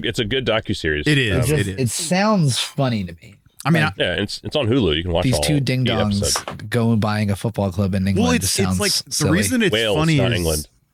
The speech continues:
Speaker 3: Oh, no disrespect to the whole
Speaker 1: It's a different
Speaker 3: fucking
Speaker 1: country.
Speaker 3: U K, whatever. I don't give, oh, pff, I don't fucking care.
Speaker 1: It's like, it's like, it's like saying, you know, France and Spain are the same, or Europe,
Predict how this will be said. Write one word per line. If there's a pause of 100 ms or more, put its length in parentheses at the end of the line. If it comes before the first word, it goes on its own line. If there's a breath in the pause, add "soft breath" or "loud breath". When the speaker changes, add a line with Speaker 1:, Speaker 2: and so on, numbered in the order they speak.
(160)
Speaker 3:
Oh,
no
disrespect
to
the
whole
Speaker 1:
It's
a
different
Speaker 3:
fucking
Speaker 1:
country.
Speaker 3:
U
K,
whatever.
I
don't
give, (100)
oh,
pff, (100)
I
don't
fucking
care.
Speaker 1:
It's
like,
it's
like,
it's
like
saying,
you
know,
France
and
Spain
are
the
same,
or
Europe,